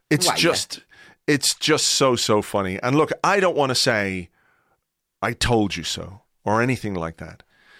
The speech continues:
Speaker 1: But I did write a blog in which I, <sighs> I basically said,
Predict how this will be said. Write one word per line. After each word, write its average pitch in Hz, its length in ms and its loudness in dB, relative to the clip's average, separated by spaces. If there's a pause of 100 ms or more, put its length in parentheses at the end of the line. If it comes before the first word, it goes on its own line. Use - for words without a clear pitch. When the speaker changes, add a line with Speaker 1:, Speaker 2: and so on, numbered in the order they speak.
(800)
Speaker 1:
But 123 140 2
I 123 80 2
did 196 340 0
write 160 380 2
a 135 40 0
blog 98 600 0 (880)
in 139 220 0
which 175 220 0
I, 147 680 0 (160)
<sighs> - 840 -6
I 139 120 -2
basically 196 600 -2
said, 87 560 -4